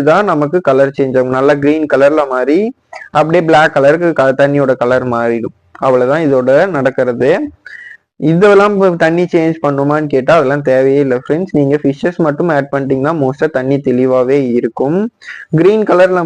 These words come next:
மாறுறதுக்கு நம்ம ஒண்ணுமே பண்ண முடியாது ஃப்ரெண்ட்ஸ். அது ஒரு டைம் நீங்க ரீபாட், அதாவது தண்ணி மட்டும் ரீஃபில் பண்ணீங்கன்னா சரியா போயிடும்.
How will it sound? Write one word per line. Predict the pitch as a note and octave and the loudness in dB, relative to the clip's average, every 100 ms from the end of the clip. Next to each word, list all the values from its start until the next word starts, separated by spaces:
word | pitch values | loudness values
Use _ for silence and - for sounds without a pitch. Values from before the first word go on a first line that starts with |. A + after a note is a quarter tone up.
| D#3 | 0
மாறுறதுக்கு | C#3+ C#3 D3+ F3+ D#3+ | 0 0 0 0 0
நம்ம | C3+ C3+ | 0 0
ஒண்ணுமே | C#3 D#3 C#3+ | -2 -2 -2
பண்ண | C3+ C3+ | -4 -2
முடியாது | C3 B2 - | 0 -2 -4
ஃப்ரெண்ட்ஸ். | E3 E3+ C3 | -2 0 2
அது | D3+ G#3 D4 - - _ _ _ D#3+ | 2 0 -2 -10 -20 _ _ _ 2
ஒரு | E3 E3+ D#3 | 4 4 4
டைம் | G3 G#3 | 2 2
நீங்க | F#3 E3+ D#3+ | 0 0 0
ரீபாட், | F3+ E3+ D#3+ C3 | 0 2 2 4
அதாவது | C#3+ D3 F3+ G#3 F#3 D3+ D3 | 4 4 4 4 4 2 2
தண்ணி | D#3 F3 | 0 0
மட்டும் | D3+ D3+ F#3+ | 0 0 2
ரீஃபில் | E3+ E3+ D#3+ C#3+ | 0 0 -2 -2
பண்ணீங்கன்னா | C3+ C3 B2+ C#3+ F3+ | -4 -2 -2 -2 -2
சரியா | D3 C3 C3 A#2+ | -2 0 0 0
போயிடும். | B2 A2+ A#2+ D#3+ | -2 0 0 0